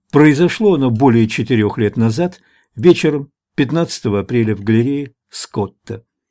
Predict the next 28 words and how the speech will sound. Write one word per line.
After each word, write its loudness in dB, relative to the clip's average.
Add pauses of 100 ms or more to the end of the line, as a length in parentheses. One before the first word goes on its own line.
(220)
Между 2
семью -2
сорока -2
пятью -6
и -4
восемью -2
часами, -6 (420)
когда 2
в -6
тенях -2
на -2
Пальм-авеню -2
только -2
начали -2
появляться -4
первые -2
мазки – -4 (200)
синего. -6 (640)
Время 2
я 2
знаю -2
точно, -4
потому -4
что -4
постоянно -4
поглядывал -6
на -6
часы. -12